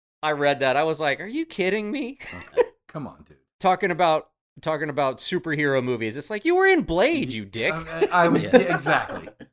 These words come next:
Speaker 2: What was that? Blade, it was, like, the third one, wasn't it? Or Blade
Speaker 3: Uh, it was, he was in Blade One.
Speaker 2: Was it the first one?
Speaker 1: Yeah, he was in the first
Speaker 2: I,
Speaker 1: one. He was the bad guy
Speaker 2: I
Speaker 1: in the first
Speaker 2: remember,
Speaker 1: one.
Speaker 2: I just can't remember which one. Come on,
Speaker 3: Yeah.
Speaker 2: dude.
Speaker 3: Okay.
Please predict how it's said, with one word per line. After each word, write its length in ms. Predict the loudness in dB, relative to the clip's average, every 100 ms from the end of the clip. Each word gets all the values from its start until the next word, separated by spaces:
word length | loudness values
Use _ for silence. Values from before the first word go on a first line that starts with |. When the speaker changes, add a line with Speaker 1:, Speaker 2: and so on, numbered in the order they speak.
| _
Speaker 2:
What 80 | -4
was 80 | -2
that? 140 | -4
Blade, 320 | -4 -4 -4 -10 -16
it 80 | -10
was, 200 | -6 -4
like, 120 | -6
the 80 | -8
third 320 | -4 0 0
one, 240 | -2 -8 -8
wasn't 220 | -10 -10
it? 100 | -12
Or 140 | -14 -16 _ _ -12
Blade 240 | -10 -10 -16 _ _ _ -6
Speaker 3:
Uh, 120 | -4
it 80 | -4
was, 120 | -6
he 120 | -2 -2
was 120 | 0
in 100 | -2
Blade 180 | -4 -4
One. 100 | -8
Speaker 2:
Was 100 | -8
it 40 |
the 80 | -8
first 220 | -8 -6
one? 100 | -2
Speaker 1:
Yeah, 80 | 0
he 100 | 0
was 100 | -2
in 80 | -4
the 60 |
first 240 | -4 -6 -6
Speaker 2:
I, 20 |
Speaker 1:
one. 100 | -6
He 100 | -4
was 120 | -4
the 60 | 0
bad 200 | 0 0
guy 140 | 0
Speaker 2:
I 0 |
Speaker 1:
in 20 | 0
the 60 |
first 60 | 2
Speaker 2:
remember, 340 | 2 2 2
Speaker 1:
one. 80 | 0
Speaker 2:
I 40 |
just 140 | -2 -10
can't 120 | -10
remember 200 | -10 -12
which 140 | -16 -18
one. 140 | -20 _ _ _ _
Come 240 | -12 -10
on, 260 | -10 -12 -12
Speaker 3:
Yeah. 80 | -14
Speaker 2:
dude. 120 | -4 0
Speaker 3:
Okay. 240 | 0 -2